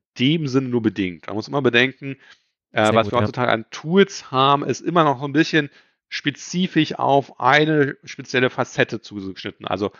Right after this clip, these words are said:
Speaker 1: Autoscalar funktioniert zum Beispiel sehr gut für, für tabulare Datenklassifikation.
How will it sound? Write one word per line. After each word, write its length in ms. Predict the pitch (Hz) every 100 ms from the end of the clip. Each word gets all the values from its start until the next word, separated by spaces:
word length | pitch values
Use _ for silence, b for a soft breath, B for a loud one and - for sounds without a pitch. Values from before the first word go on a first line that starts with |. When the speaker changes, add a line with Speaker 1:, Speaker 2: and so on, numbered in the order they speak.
| b _
Speaker 1:
Autoscalar 680 | 117 127 127 - 131 147 143
funktioniert 360 | 143 139 135 117
zum 80 | 123
Beispiel 180 | 113
sehr 220 | 113 135 131
gut 180 | 127
für, 280 | - 120 113
für 400 | 107 - 107 101
tabulare 500 | - 131 135 113 117
Datenklassifikation. 1120 | 107 101 - 110 110 107 107 98 - - 87